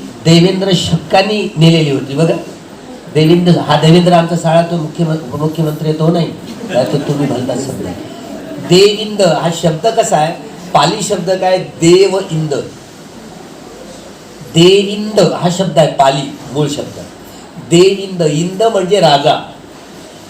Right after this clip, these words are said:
देवतांचा राजा म्हणजे देविंद सक्क असं नाव आहे पाली.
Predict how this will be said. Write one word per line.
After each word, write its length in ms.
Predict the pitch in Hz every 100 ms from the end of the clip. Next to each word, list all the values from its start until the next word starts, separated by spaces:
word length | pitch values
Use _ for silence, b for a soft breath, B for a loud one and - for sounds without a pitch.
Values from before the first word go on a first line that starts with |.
| - -
देवतांचा 800 | 175 196 220 - 160 147 180 175
राजा 520 | 160 143 139 156 - - - -
म्हणजे 300 | 127 127 165
देविंद 760 | 151 - 156 175 190 180 156 170
सक्क 540 | 170 - 220 214 208
असं 320 | 160 139 160
नाव 180 | 139 143
आहे 140 | 139
पाली. 260 | 127 113